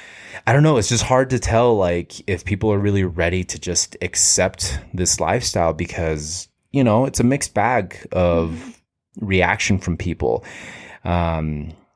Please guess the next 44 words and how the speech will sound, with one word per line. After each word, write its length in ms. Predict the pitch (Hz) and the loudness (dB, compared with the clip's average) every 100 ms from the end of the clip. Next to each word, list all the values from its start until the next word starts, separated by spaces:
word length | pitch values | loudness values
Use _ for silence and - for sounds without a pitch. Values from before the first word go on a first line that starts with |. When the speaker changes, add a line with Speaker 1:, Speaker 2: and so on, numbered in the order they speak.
| _ _ | _ _
Speaker 1:
so 120 | - 98 | 2 4
I 80 | 113 | 6
don't 80 | |
know. 140 | 123 110 | 4 4
I 100 | 104 | 4
guess 200 | 107 - | 2 4
we'll 100 | 117 | 2
see. 300 | - 110 85 - | 4 2 0 0
I, 200 | 95 95 | 0 2
I, 280 | 98 - 95 | 0 -2 0
I'm 100 | 104 | 0
excited 340 | 107 - 104 101 | 2 2 2 0
about 280 | 107 104 | -2 -2
it. 160 | 104 104 | -2 -2
I 60 | 87 | -4
know 440 | 90 92 90 87 87 | -4 -2 -2 -4 -6
Marley's 400 | 90 92 90 87 | -2 0 0 -2
excited 340 | 87 92 87 | -2 0 0
about 220 | 87 87 | 0 0
it 80 | 85 | 0
too. 260 | - 90 87 | -4 -4 -2
So 400 | 87 87 82 80 | -2 -2 -2 -4
yeah, 380 | 80 82 82 76 | -2 2 2 0
that's, 460 | 82 82 - - - | -2 -2 0 -2 0
that's 220 | 92 92 | -2 -4
pretty 200 | - 123 | -2 0
big 220 | 107 104 | 0 -2
for 180 | - - | -2 0
us. 380 | 90 85 98 - | 2 2 0 -4
Speaker 2:
Yes. 120 | 220 - - - - | -6 -12 -14 -12 -6
Speaker 1:
So, 480 | - - 90 87 85 | 0 2 2 0 0
you 120 | 127 | 2
know, 80 | 120 | 2
we'll 100 | 131 | 2
keep 180 | - 180 | -2 -4
you 80 | 151 | 0
posted 400 | 143 127 - 127 | 2 0 0 2
on 140 | 120 | 4
it 140 | 120 - | 2 2
as 200 | 98 95 | 0 0
we 100 | 101 | -4
find 300 | 92 101 95 | -2 0 2
out 200 | 95 87 | 2 2
more 560 | 85 82 87 95 117 | 0 0 2 4 2